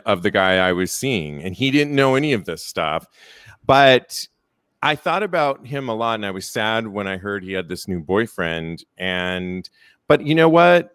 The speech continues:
I think I moved on from that. Uh, I have some more stories about moving backwards and trying old relationships. And what's your w-, w-, thoughts on this, backwards and forwards?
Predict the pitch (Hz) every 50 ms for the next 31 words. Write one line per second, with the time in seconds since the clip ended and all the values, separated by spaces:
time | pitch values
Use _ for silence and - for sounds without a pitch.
0 | _ - 143 139 131 - - - 165 170 180 175 170 _ _ _ _ - 135 139
1 | 139 127 117 127 143 143 139 123 104 135 - - 113 110 110 110 110 - - 98
2 | 90 85 82 80 76 73 73 73 76 76 - - - - - - 98 95 90 92
3 | 110 135 196 240 285 - 339 240 208 196 165 - - - 147 131 131 135 139 120
4 | 117 104 113 104 101 110 113 110 107 104 101 107 104 101 90 80 101 98 101 95
5 | - 113 104 87 90 92 - - 107 98 101 101 98 98 95 - _ - 98 98
6 | 98 101 101 90 - - 104 95 98 104 - - 110 98 - 113 107 104 90 -
7 | - 101 95 90 90 90 - - - - - - _ - 127 190 233 226 - 320
8 | 330 269 220 196 160 135 - - - 170 - 165 156 - 190 196 165 170 - -
9 | 143 127 127 113 - 120 107 98 95 92 90 80 80 80 - - 113 104 104 101
10 | - 113 104 90 - 92 90 - - - 107 92 87 82 73 71 - - - -
11 | - -